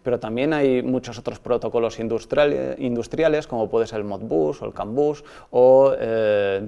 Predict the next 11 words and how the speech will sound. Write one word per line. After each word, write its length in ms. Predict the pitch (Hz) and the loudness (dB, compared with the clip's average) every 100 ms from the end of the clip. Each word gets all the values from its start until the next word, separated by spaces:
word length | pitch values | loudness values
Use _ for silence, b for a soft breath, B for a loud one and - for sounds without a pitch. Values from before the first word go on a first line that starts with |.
| - | -6
pues 340 | 104 95 92 | -4 -4 -6
el 180 | 107 104 | -6 -6
sistema 340 | 107 - 117 117 | -8 -8 -6 -4
O 100 | 107 | -4
P 80 | 110 | -8
C 300 | - 104 92 | -6 -6 -6
ua, 260 | 87 80 | -8 -10
¿no? 180 | 135 151 | -10 -8
Esos, 500 | - 131 147 143 151 135 | -4 -4 -2 -4 -4 0
eh, 380 | 135 135 131 | 2 4 2
sistemas, 560 | 123 135 - 143 156 | 0 -6 -2 -2 -2